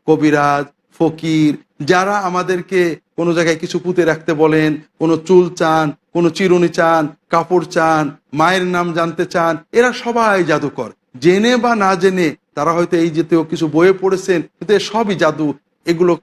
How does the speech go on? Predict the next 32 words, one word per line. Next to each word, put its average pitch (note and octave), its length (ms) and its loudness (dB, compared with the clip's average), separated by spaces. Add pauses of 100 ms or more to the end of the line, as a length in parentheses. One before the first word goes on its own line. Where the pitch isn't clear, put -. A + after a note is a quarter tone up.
কোরআন F3 280 2
সুন্নাহ F#3+ 340 -4
নির্দেশিত E3 540 -4
দোয়া D3+ 320 0
তদবির D3 380 -6
নয়, C#3+ 320 -2 (240)
এদের F3+ 300 2
কাছ F3 260 -10
থেকে D#3+ 200 -8
দূরে F3 240 2
থাকতে G3 320 -6
হবে। G#3+ 320 0 (300)
কোরআন D#3+ 260 2
সুন্নাহ E3 340 -2
নির্ভর D#3 440 0
দোয়া D3 460 0 (160)
আমরা D3+ 360 0
পড়ব, D3+ 680 0 (240)
কিন্তু A#3+ 400 2 (240)
যত A3 220 2
অসুস্থতাই D4+ 720 0
হোক, G#3+ 320 -2 (200)
দর্শক, D#3 400 -4
আমরা C#3+ 180 -8
তো F#3+ 60 -4
ঈমান D3 360 -2
হারালে D3+ 300 -2
চলবে B2 320 -6
না। A#2+ 240 -6 (200)
আইয়ুব D3+ 320 2
আলাইহিস D3 360 -2
সালাম D3 380 0